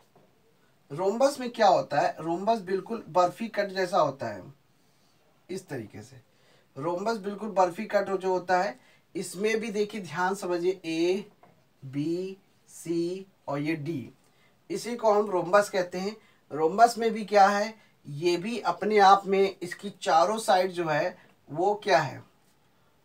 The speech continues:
चारों साइड जो है, इक्वल है। और इसके जो diagonals हैं ये equal नहीं होते, इसके diagonals equal नहीं होते और इसके opposite angle जो होते हैं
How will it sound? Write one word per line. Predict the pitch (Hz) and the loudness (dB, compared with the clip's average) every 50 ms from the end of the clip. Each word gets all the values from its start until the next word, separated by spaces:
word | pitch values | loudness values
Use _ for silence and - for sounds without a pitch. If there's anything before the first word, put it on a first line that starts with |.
| _ - | _ -6
चारों | - 170 156 160 170 196 208 214 | 0 2 4 4 4 4 2 0
साइड | 214 - 180 170 175 180 | 2 0 0 0 0 -4
जो | 170 170 170 | -4 -2 0
है, | 170 185 196 - - | 2 2 2 0 -2
इक्वल | - 196 - - - 202 202 175 | -10 -12 -10 0 4 6 6 6
है। | 143 135 120 120 117 - _ _ _ _ _ _ _ _ _ _ _ _ _ _ _ _ _ _ _ _ - - | 6 2 -8 -12 -16 -20 _ _ _ _ _ _ _ _ _ _ _ _ _ _ _ _ _ _ _ _ -4 0
और | 165 175 | 0 2
इसके | 180 175 175 - 214 208 | 0 0 -4 -8 -8 -4
जो | 180 196 185 | -2 -2 -2
diagonals | 160 143 160 156 156 151 156 170 196 208 214 214 - 180 | 2 6 6 6 6 4 2 2 2 2 0 -2 -6 -4
हैं | 151 135 143 160 185 180 - _ _ _ _ _ _ _ _ _ _ - | -4 -2 -2 -4 -6 -10 -14 _ _ _ _ _ _ _ _ _ _ -18
ये | 139 131 139 175 185 180 147 123 - - _ _ _ _ - | -16 -8 -2 0 0 0 0 -2 -6 -10 _ _ _ _ -14
equal | 170 - - - 202 208 202 175 | -14 -14 -6 2 2 4 4 4
नहीं | 170 175 180 160 | 2 2 0 0
होते, | 139 117 101 - - 101 101 - - 120 135 _ _ _ _ _ _ _ _ _ _ _ _ _ _ _ _ - | -2 -4 -6 -10 -16 -18 -18 -18 -18 -20 -20 _ _ _ _ _ _ _ _ _ _ _ _ _ _ _ _ -12
इसके | - 160 - - 208 196 | -12 -10 -6 -2 0 2
diagonals | 185 175 160 160 151 175 196 220 226 - | 6 6 6 6 6 4 0 -2 -2 -4
equal | 214 202 - - 208 208 214 | -8 -8 -2 2 2 2 4
नहीं | 208 214 220 214 | 2 2 2 2
होते | 202 190 190 - 185 190 196 196 - _ _ _ _ - | 2 0 0 -4 -6 -6 -6 -6 -8 _ _ _ _ -6
और | - - 175 | -4 -2 -2
इसके | 165 - - - | -4 -6 -8 -8
opposite | - - - 175 - - 175 170 170 170 175 233 233 - | -4 -2 -2 -2 -2 -2 -2 -2 -2 -2 -4 -6 -4 -2
angle | 185 175 170 170 180 185 | 0 0 0 2 2 2
जो | 185 165 170 | 0 0 -2
होते | 165 165 - - 180 180 | -4 -4 -2 -2 0 0
हैं | 180 | 0